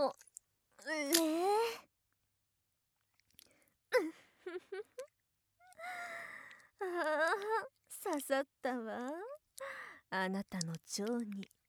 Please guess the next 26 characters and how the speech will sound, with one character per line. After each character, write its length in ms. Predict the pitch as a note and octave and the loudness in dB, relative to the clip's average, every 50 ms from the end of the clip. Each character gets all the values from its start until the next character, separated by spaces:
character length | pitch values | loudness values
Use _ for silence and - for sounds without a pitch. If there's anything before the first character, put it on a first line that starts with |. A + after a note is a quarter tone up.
| _ _ _ _ _ _ - | _ _ _ _ _ _ -4
私 520 | A#3 A3 G#3 - - G3+ G3+ G#3 - - A#3+ | 0 0 0 2 2 0 0 0 0 -2 0
の 160 | A#3 A#3 A#3 | 2 2 2
指 360 | A#3+ A#3+ A#3+ B3 A3+ C#4+ D4 | 2 2 0 0 0 0 2
が 160 | A3+ A#3+ A3+ | 4 4 4
ぶ 340 | G3 F3 G3+ G#3+ B3 A#3 G#3+ | 4 2 -6 -8 -6 -4 -4
っ 40 | C4 | -6
す 520 | - - - - - - - - - C4 | -6 -8 -14 -16 -16 -16 -14 -8 -4 -2
り 80 | C#4 D#4+ - G#4 A4+ - _ - | -2 2 2 0 0 0 _ -12
と。 100 | - D4+ E4 E4+ - - - - _ _ _ _ _ - B4 A4+ - B4 B4 - - - - - - - - - _ - - - | -10 -8 -6 -6 -8 -10 -12 -16 _ _ _ _ _ -10 -10 -10 -8 -10 -12 -12 -14 -18 -20 -20 -20 -20 -20 -20 _ -20 -16 -12
<laughs> 520 | - F#4+ - - - - - - F4+ G#4 _ _ _ _ _ _ _ _ _ _ - - D5 D5+ D5 D5+ D5 D5 C5+ A#4+ F4 - A#3 | -10 -10 -8 -10 -10 -12 -10 -10 -10 -10 _ _ _ _ _ _ _ _ _ _ -14 -6 -4 -4 -4 -4 -6 -6 -8 -10 -8 -6 -4
も 380 | A3 G#3 G#3 G#3+ A3+ A3+ G#3+ | -4 -2 -2 0 0 0 0
う 60 | G3+ - | -2 -4
こ 220 | _ - G3+ G3 | _ -2 -2 0
れ 120 | F#3+ G3 G3+ | 0 0 2
だ 140 | A3+ A#3+ B3 | 2 2 2
け 120 | - E4 | 2 -2
で 120 | D#4 D#4 | -2 -2
果 140 | C4+ - C#4 | -2 -4 -6
て 140 | - - B3+ | -6 -6 -4
て 120 | - B3+ | -2 -2
し 220 | A#3+ - - A#3+ A3+ | -2 -2 -4 -4 -2
ま 140 | A#3 B3 B3+ | 0 0 -2
い 80 | B3+ | -2
そ 200 | - - - C#4+ | -4 -6 -8 -6
う 120 | D4 C#4+ C4+ | -4 -2 -2
ね。 220 | B3+ B3 C4 C#4 | -2 -2 -4 -6